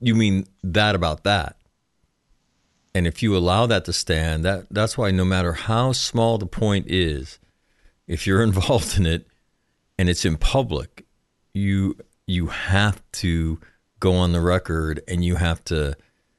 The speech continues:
state that which you believe.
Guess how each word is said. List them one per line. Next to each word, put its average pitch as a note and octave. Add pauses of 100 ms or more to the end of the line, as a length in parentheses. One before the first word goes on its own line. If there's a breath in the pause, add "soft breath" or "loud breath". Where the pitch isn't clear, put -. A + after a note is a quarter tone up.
(640)
state G2 (280)
that F2
which F2+
you D#2+
believe. D#2+